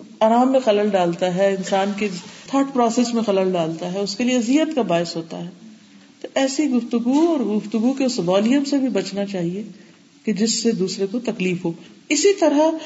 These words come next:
بلا ضرورت آواز اتنی کم کر دینا کہ دوسرے کو سمجھ ہی نہ آئے بات، یا منہ میں بولنا، یا آدھا جملہ بول کے ادھر ہی اسٹاپ لگا کے دوسرے کو حیرانی میں ڈال دینا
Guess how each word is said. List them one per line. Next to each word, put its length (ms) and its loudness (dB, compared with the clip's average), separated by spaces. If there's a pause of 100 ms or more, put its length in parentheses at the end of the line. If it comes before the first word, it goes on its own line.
(180)
بلا 380 4
ضرورت 720 2
آواز 420 4
اتنی 340 2
کم 280 2
کر 240 2
دینا 280 4 (300)
کہ 80 -2
دوسرے 380 0
کو 180 -2 (440)
سمجھ 340 2
ہی 60 6
نہ 80 2
آئے 180 2
بات، 240 0 (640)
یا 120 4
منہ 200 4
میں 120 2
بولنا، 340 0 (180)
یا 140 0
آدھا 280 4
جملہ 280 4
بول 240 4
کے 80 0
ادھر 160 2
ہی 60 2
اسٹاپ 360 2
لگا 240 2
کے 120 -2
دوسرے 320 0
کو 100 -4
حیرانی 300 -2
میں 120 -2
ڈال 260 -2
دینا 160 -6